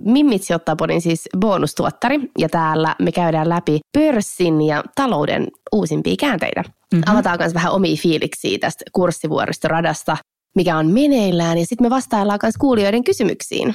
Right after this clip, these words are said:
Speaker 2: Joo, ja yleensä me ei olla ihan näin jäisiä, mutta ekaa kertaa äänitetään nyt silleen, että ei olla kasvokkain, ja tää on jotenkin jännittävää.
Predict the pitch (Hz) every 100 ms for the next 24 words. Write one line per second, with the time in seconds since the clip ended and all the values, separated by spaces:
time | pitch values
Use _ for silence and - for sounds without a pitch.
0 | - - 233 185 - - - 180 220 196
1 | 190 180 175 175 175 180 175 170 165 185
2 | 202 170 - - - - - 175 175 165
3 | 165 165 - 160 156 156 151 156 - 165
4 | 147 151 - - - 170 170 165 202 190
5 | 165 156 - - 180 175 165 160 170 175
6 | 107 - 92 73